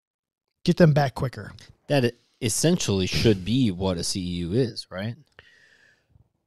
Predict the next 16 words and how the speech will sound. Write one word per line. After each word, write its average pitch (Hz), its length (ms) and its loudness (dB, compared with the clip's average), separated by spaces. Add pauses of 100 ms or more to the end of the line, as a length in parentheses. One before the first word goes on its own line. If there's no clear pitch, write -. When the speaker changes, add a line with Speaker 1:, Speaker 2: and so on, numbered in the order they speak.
(2250)
Speaker 2:
It - 80 -2
Speaker 1:
And 208 100 8
Speaker 2:
should 202 40 10
Speaker 1:
then, 220 300 10
and 190 220 10
then 220 200 10
if - 480 4
they 180 200 8
were 180 120 10
all 175 220 8
gone, 160 340 8
then 170 160 8
I'd 151 220 4
look 147 260 2
elsewhere. 147 520 -2 (260)
Speaker 2:
Yeah. 95 280 0